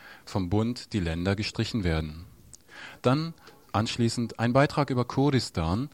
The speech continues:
und die Rolle der P K K. Umstrukturierung in den Sch-, der Schulkindergärten und eine Demonstration dagegen und ein Bericht über die Wohnungsnot.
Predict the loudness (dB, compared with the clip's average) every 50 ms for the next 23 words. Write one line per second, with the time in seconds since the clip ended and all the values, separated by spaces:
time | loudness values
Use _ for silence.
0 | -16 -20 -20 -10 -8 -8 -8 -8 -10 -16 -6 -4 -2 0 0 0 0 0 -2 -2
1 | -4 -4 -6 -6 -6 -6 -8 -4 0 0 0 2 0 -2 -6 -10 -14 -20 -20 -20
2 | _ _ _ _ -20 _ -20 _ -20 -20 -20 -20 -20 -20 -20 -20 -20 -8 -4 -4
3 | -4 -4 -4 -4 -6 -4 -2 -2 0 2 2 2 2 2 2 0 0 -2 -4 -8
4 | -12 -20 -18 -10 -6 -2 0 0 0 0 -2 -8 -12 -6 -4 -2 -2 0 0 0
5 | 0 0 -2 -2 0 0 0 2 2 2 2 0 -2 -6 -6 -6 -6 -4 -4 -4
6 | -4 -4 -4 -4 -4 -6 -6 -6 -8 -8 -8 -6 -6 -6 -4 -4 -4 -4 -4 -2
7 | -2 0 0 0 0 -2 -4 -6 -10 _ -20 -20 -20 -20 -20 -20 -20 _ -20 -18
8 | -4 0 0 0 0 -2 -8 -16 -18 _ -20 -2 0 2 2 2 0 -4 -8 -16
9 | -20 -10 _ -4 0 0 0 -2 -4 -6 -4 0 2 2 2 2 2 4 4 4
10 | 4 2 -2 -4 -6 -6 -6 -6 -8 -10 -12 -16 -20